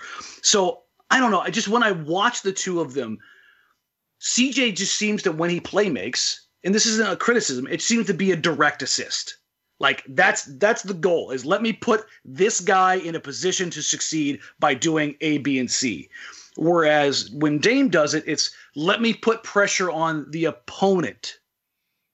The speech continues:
and then let everything fall as it, as it kinda does. Where Dame bends an entire defense, C J's looking to bend a matchup,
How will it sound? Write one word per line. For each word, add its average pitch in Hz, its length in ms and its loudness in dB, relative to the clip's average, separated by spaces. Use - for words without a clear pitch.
and 175 160 0
then 165 380 0
let 170 300 2
everything 170 420 0
fall 156 720 2
as 151 240 2
it, 156 100 -10
as 156 140 -2
it 160 80 -2
kinda 156 220 0
does. 151 260 2
Where 165 380 0
Dame 208 420 2
bends 190 360 -2
an 190 80 -2
entire 170 560 0
defense, 196 840 -4
C 233 320 -2
J's 202 260 0
looking 196 380 0
to 160 400 -4
bend 147 440 0
a 110 120 -2
matchup, 135 540 -6